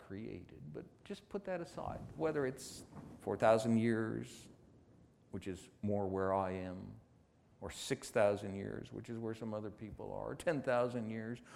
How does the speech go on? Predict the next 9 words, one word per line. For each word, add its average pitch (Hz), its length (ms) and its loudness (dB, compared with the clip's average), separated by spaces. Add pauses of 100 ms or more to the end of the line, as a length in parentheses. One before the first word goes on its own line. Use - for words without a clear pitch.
or 208 280 12 (140)
fifteen 226 960 6 (220)
billion 196 440 8
years. 160 340 6
Before 196 580 4
years 202 400 6
could 180 200 2
be 170 140 4
measured, 160 640 2